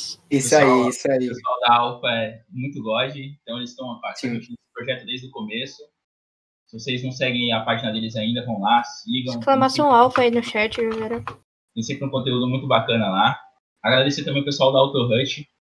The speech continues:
Speaker 2: né, a loja de, do seu, do, do fã de, de automobilismo. Se você tá querendo comprar aquela peça que vai comprar, vai começar a temporada de Fórmula um, entra lá, tem o nosso cupom,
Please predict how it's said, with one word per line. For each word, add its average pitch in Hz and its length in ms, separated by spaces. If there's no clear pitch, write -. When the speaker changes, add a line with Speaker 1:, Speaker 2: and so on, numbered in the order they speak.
Speaker 2:
né, 123 320
a 107 80
loja 113 340
de, 107 640
do 110 180
seu, 110 380
do, 104 280
do 117 160
fã 135 180
de, 107 480
de - 60
automobilismo. 117 680
Se - 80
você 117 240
tá - 120
querendo 131 300
comprar 117 260
aquela 123 240
peça - 320
que - 80
vai 117 160
comprar, 107 640
vai 113 120
começar 117 320
a 113 60
temporada 113 420
de 110 140
Fórmula 110 380
um, 131 320
entra 123 320
lá, 135 320
tem 123 160
o 117 40
nosso 123 400
cupom, 131 460